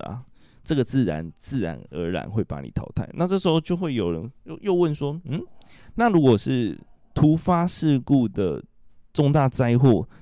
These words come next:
导致这个人的逝世，是不是代表了这个人对世界，所以这个时空是没有帮助的呢？”当然不是如此，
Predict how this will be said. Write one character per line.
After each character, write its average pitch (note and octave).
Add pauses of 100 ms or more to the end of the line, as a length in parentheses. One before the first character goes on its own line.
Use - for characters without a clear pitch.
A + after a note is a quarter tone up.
导 G2+
致 A#2
这 C#3
个 G#2+
人 F2
的 G2
逝 G#2+
世， G2+
是 C3
不 A2+
是 A#2
代 A2+
表 E2
了 G1+ (600)
这 D#3
个 B2+
人 E2+
对 -
世 -
界， G2+ (300)
所 A2+
以 G#2
这 A#2
个 G#2+ (340)
时 -
空 G#2+
是 -
没 A#2+
有 G2+
帮 G#2
助 G#2+
的 D#2+
呢？” G#2 (680)
当 E3
然 C3+
不 G#2
是 B2
如 F#2+
此， -